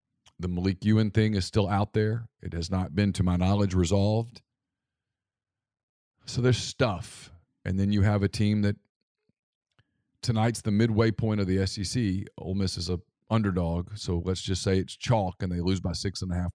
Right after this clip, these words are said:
points. They're one and eight at the turn in the S E C.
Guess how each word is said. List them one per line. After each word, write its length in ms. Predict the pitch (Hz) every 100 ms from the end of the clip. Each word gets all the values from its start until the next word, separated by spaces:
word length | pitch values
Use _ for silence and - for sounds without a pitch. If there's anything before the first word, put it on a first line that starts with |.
| -
points. 360 | 110 87 - - _ _ _ _ _ _ _ -
They're 100 | 101
one 240 | 101 113
and 120 | 120 117
eight 240 | 113 113
at 100 | -
the 60 | -
turn 400 | 117 107 85 80 _ _ _ _ _ _ _ -
in 80 | 87
the 100 | 87
S 180 | 85
E 40 | 85
C. 260 | - 87